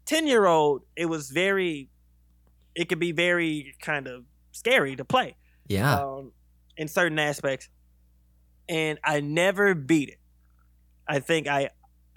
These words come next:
Speaker 1: I think I got to the point where, like, I would get close or, like, get to a certain point and then, like, I would die or whatever. But then, like I said, I just kinda, I kinda backburned it.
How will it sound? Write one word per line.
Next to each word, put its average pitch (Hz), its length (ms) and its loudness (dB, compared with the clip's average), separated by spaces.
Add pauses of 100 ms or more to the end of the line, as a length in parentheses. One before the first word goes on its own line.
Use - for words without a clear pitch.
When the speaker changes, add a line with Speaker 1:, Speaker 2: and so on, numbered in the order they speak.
(140)
Speaker 1:
I 147 120 -2
think 180 380 -2
I 156 80 -2
got 160 180 0
to 160 40 -8
the 147 100 -2
point 143 340 -2
where, 143 120 -2
like, 131 380 -8
I 156 100 2
would 160 180 0
get 196 240 -2
close 170 440 2
or, 147 100 2
like, 139 200 -2
get 156 200 -6
to 156 140 -4
a 139 40 -6
certain 139 300 -4
point 143 300 -2
and 135 80 -8
then, 135 160 -6
like, 131 200 -2
I 131 80 -2
would 127 200 -8
die 123 320 -2
or 127 80 -8
whatever. 127 400 -12
But 127 180 -8
then, 139 140 -8
like 143 180 -4
I 143 60 -4
said, 143 200 -4
I 135 40 -6
just 139 160 -16
kinda, 127 280 -10 (360)
I - 40 -8
kinda 165 220 2
backburned 135 640 2
it. 135 240 -8